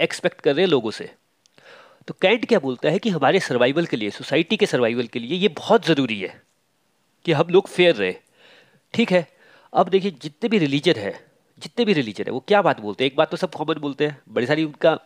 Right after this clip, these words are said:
विवाद रहता है, but कि सब एक है, किसी में कोई भेदभाव नहीं है। अगर किसी में भेदभाव नहीं है, अगर आपके सामने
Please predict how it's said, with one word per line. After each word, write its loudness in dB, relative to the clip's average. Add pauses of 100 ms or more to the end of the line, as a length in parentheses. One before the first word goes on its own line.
(140)
विवाद 2
रहता 2
है, 2
but -4 (560)
कि -6
सब 2
एक 2
है, 2 (1500)
किसी -4
में 2
कोई 2
भेदभाव 2
नहीं 0
है। -6 (640)
अगर -4
किसी -6
में 2
भेदभाव 0
नहीं -2
है, 2
अगर 0
आपके -2
सामने -4